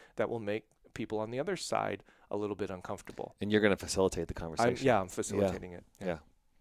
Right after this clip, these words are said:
Speaker 2: Cool. Well, check it out. We'll put these links in the show notes, and hopefully you will join us there on Sunday, March tenth. I'm excited. I'm gonna be there,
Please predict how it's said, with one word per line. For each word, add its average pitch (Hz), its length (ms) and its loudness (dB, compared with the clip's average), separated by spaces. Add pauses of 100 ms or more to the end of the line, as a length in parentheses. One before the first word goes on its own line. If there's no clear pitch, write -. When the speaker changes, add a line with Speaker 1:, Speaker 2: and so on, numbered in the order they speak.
(200)
Speaker 2:
Cool. 101 240 10
Well, 92 140 2
check 113 220 4
it 113 60 8
out. 107 240 10
We'll 104 140 0
put - 180 2 (180)
these 95 300 -2
links 95 540 0
in 101 220 -4
the 90 80 0
show 82 260 -6
notes, 82 480 -8 (400)
and 80 320 -2
hopefully 92 440 -6
you 82 140 -4
will 80 100 -6
join 80 280 -6
us 80 140 -8
there 80 260 -4
on 78 120 -12
Sunday, 80 300 -4
March 76 280 -6
tenth. 101 320 0
I'm 80 100 -6
excited. 82 340 -4
I'm 80 100 -4
gonna 80 140 -10
be 90 160 -2
there, 87 260 2